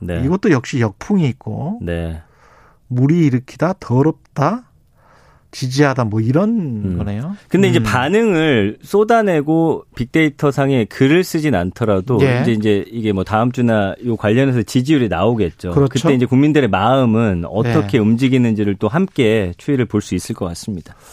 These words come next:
Speaker 2: 그렇습니다. 아, 이, 이걸로만 놓고 봤을 때는 두 녹취록 다 정치 혐오만 부추겼을 가능성 또 있겠네요.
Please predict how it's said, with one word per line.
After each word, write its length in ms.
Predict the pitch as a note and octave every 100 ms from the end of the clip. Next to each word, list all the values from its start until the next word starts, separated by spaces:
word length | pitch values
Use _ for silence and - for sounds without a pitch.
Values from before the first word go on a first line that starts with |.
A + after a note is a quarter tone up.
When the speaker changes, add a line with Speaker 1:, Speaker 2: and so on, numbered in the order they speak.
| - - - - - -
Speaker 2:
그렇습니다. 520 | - A#2 - G#2+ A2 G#2+
아, 280 | A2 A#2+ A#2
이, 140 | G#2
이걸로만 1300 | A#2+ C3+ C#3 C#3 E3 F3+ F3+ F3 E3+ D#3+ D#3 D#3 E3 C#3
놓고 260 | A2+ -
봤을 340 | C3 A#2 - C3+
때는 880 | - B2+ B2 A2+ A#2 C#3 B2+ G#2+ F#2+ - -
두 340 | - D3+ F3 E3
녹취록 520 | B2 - - E3+ D3+ -
다 680 | - B2 A#2+ A2+ B2+ G2+ E2+ _ _ _ _
정치 1500 | - B2+ C3 - E3 D3 C3+ C3 C3 B2+ B2 A#2 A2+ G2 G2+
혐오만 880 | - - A#3+ B3 A3 G#3 F3+ G3 F#3 -
부추겼을 520 | - - D#3+ C#3+ D3
가능성 760 | - A#2 B2 - - B2 A2+ - - _ _ _ _
또 140 | F#3
있겠네요. 840 | E3 - - F3+ D#3+ F#2+ G#2+ G#2+